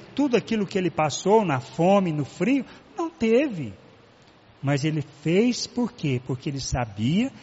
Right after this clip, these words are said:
que era a vontade de Deus. Como essa semana, as duas últimas semanas, que foi o ca-, o Atos vinte e um,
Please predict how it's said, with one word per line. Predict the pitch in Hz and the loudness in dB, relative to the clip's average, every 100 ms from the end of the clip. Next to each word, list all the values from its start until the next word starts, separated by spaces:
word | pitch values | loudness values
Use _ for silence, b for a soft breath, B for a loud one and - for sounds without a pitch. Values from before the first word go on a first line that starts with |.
| B - | B -10
que | - 135 | -2 2
era | 123 156 208 - | 4 2 0 -4
a | - | -6
vontade | 170 165 143 160 156 156 | -4 -4 -4 -6 -6 -8
de | 190 | -8
Deus. | 185 202 185 143 - b b b - | -4 -4 -4 -8 -16 b b b 0
Como | 190 196 | 4 4
essa | 143 156 | 4 2
semana, | - 165 170 | 0 2 4
as | 156 | 2
duas | 143 180 156 | 2 0 0
últimas | 160 165 147 | -2 -4 -4
semanas, | 156 143 180 170 | -2 0 0 -2
que | - | -4
foi | 135 156 | -4 -4
o | |
ca-, | - 147 160 151 | 0 -2 0 -4
o | 139 131 135 | -4 -2 0
Atos | 135 151 151 123 | 4 4 2 -4
vinte | 135 143 - | -4 -4 -4
e | |
um, | 123 190 | -2 -2